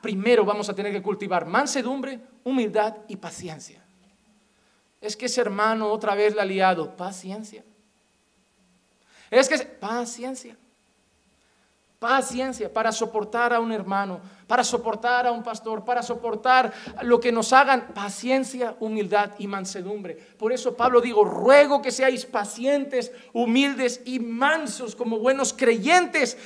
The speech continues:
para que así luego podáis soportaros y preservar la unidad". Sin paciencia, mansedumbre y humildad no hay unidad.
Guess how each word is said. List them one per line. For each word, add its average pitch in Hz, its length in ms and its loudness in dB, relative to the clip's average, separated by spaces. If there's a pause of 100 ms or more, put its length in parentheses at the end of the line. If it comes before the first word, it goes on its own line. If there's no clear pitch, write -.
(180)
para 226 220 6
que 220 120 0
así 214 200 -2
luego 240 360 4
podáis 220 340 2
soportaros 196 1160 -6 (260)
y 175 80 -12
preservar 185 720 -2
la 170 140 -2
unidad". 139 420 -12 (1300)
Sin - 920 -4
paciencia, 190 760 -4
mansedumbre 196 800 -4
y 185 80 -6
humildad 185 380 -6
no 180 200 -6
hay 185 140 -2
unidad. 156 420 -10